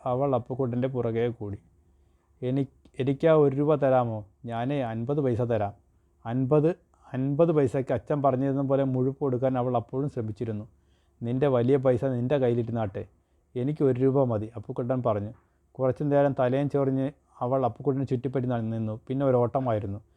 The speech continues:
വീടിന് ഒരു വലം വെച്ച് അവൾ വീണ്ടും അപ്പുക്കുട്ടൻ്റെ അടുക്കലെത്തി. "പിന്നെ ഞാനൊരു കാര്യം പറയട്ടെ?"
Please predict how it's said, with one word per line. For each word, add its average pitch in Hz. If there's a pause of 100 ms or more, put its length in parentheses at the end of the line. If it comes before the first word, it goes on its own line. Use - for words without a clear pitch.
(280)
വീടിന് 135
ഒരു 131
വലം 127
വെച്ച് 131
അവൾ 131
വീണ്ടും 131
അപ്പുക്കുട്ടൻ്റെ 127
അടുക്കലെത്തി. 113
"പിന്നെ 131
ഞാനൊരു 113
കാര്യം 123
പറയട്ടെ?" 110